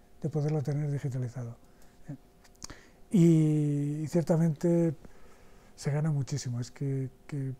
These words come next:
se gana mucho con, con el digital. Y, mm, no sé, eh, el tiempo que nos podrá llevar todo eso,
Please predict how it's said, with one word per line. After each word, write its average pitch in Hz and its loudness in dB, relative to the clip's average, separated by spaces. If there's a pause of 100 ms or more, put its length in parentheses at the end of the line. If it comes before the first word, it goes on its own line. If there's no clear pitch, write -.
se - -10
gana 127 -4
mucho 131 -4
con, 113 -8 (300)
con 127 -6
el 117 -4
digital. 120 -8 (1700)
Y, 143 0
mm, 135 -4 (1900)
no 165 2
sé, 202 0
eh, 135 -2 (460)
el 147 -4
tiempo 151 0
que 143 -2
nos 139 -2
podrá 143 -4
llevar 139 -4
todo 143 -4
eso, 160 -10